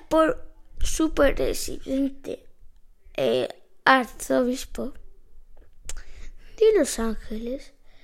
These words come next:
José Gómez, los obispos han agrede-, a-, agrede-, decido la benef-,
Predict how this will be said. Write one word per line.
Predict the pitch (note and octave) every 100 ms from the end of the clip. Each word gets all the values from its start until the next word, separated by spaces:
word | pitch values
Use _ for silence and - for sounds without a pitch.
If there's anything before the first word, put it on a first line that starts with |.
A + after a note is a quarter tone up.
| - - - - - - - - C4+ C4+
José | C4+ E4 - - - A#3 - - - - - - - -
Gómez, | B3 D4 C4+ A#3+ E4 - - - - - - - - - - - - - - - - -
los | D3+ C4 - - - - - - - - - -
obispos | D#3 - - - - A3 - - - -
han | - D#4+
agrede-, | D#4+ C#4 C4+ B3+ - -
a-, | - D4 D4
agrede-, | - A#3 A3+ A3 A#3 A3 G#3+ - -
decido | A3 A3 - C#4+ C4+ - - - -
la | B3+
benef-, | A#3+ A#3+ B3 -